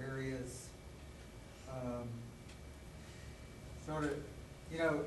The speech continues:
we've come back for this homecoming, <laughs> and now we're hearing this new movement started, so we're very threatened.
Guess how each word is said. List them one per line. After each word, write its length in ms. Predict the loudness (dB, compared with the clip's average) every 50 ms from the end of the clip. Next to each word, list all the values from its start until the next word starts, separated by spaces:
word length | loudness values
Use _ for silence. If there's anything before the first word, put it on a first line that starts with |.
| 2 2
we've 180 | 4 4 4 4 4
come 160 | 4 4 6 10
back 320 | 12 12 12 12 10 4
for 100 | 4 4
this 280 | 8 8 8 8 6 4
homecoming, 800 | 4 4 4 4 4 4 4 4 4 6 6 6 4 4 2 0 -2 -4 -4 -2 0 0 0 0 2 2 2 2 2 0 -4 -6 -8 -10 -8
<laughs> 880 | -8 -8 -8 -8 -8 -8 -8 -8 -8 -8 -8 -8 -8 -8 -8 -6 -2
and 160 | 0 2 4 8
now 240 | 8 10 10 10
we're 140 | 10 10 8
hearing 420 | 8 8 10 10 10 8 6 4 6
this 400 | 6 6 6 6 2 0 -2 -4 -6 -8 -8 -8 -4 0
new 200 | 4 6 6 6
movement 500 | 6 6 8 8 8 8 8 6 2 2
started, 580 | 0 0 0 0 2 2 2 2 2 2 2 0 0 -2 -2 -4 -6 -8 -8 -8 -8 -10 -8 -10 -10 -8
so 280 | -2 2 6 8 8 8
we're 180 | 8 8 6 6
very 320 | 6 6 6 6 6 6
threatened. 480 | 4 4 2 2 2 2 2 0 -2